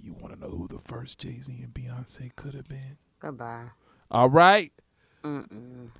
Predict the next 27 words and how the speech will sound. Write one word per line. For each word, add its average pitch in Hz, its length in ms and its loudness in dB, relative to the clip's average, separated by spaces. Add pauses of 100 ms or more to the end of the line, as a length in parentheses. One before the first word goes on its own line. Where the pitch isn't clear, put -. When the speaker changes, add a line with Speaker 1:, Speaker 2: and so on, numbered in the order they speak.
(180)
Speaker 1:
Yo, 120 380 6
I 160 200 10
root-, 160 400 6
I'm 175 220 8
Speaker 2:
Mm-mm. 170 40 6
Speaker 1:
rooting 175 240 8
for 139 160 6
this 127 260 6
Diddy 123 440 8
and 110 100 0
J-Lo 120 500 8
movement. 104 400 4
All 123 180 8
right, 156 380 8
Diddy? 156 280 8
Speaker 2:
Why? 139 220 0
Speaker 1:
I'll 139 300 8
shoot - 460 4
you - 80 -6
because 233 1080 10 (200)
Speaker 2:
J-Lo 254 260 12
Speaker 1:
because 370 360 12
Speaker 2:
ran 226 540 12
when 196 220 8
shit 214 340 4
got 175 280 12
hot. 147 300 10